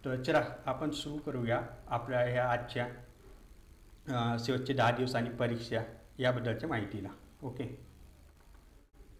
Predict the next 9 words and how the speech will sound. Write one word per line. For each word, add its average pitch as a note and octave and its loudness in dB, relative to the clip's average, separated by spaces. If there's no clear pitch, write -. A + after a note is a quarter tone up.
तर D3+ 2
विद्यार्थी F3 2
मित्रांनो, C3 -2
जसं C#3+ 4
आपण D#3+ 4
सर्वांनाच E3 2
माहिती B2 2
आहे A#2 2
की D3 2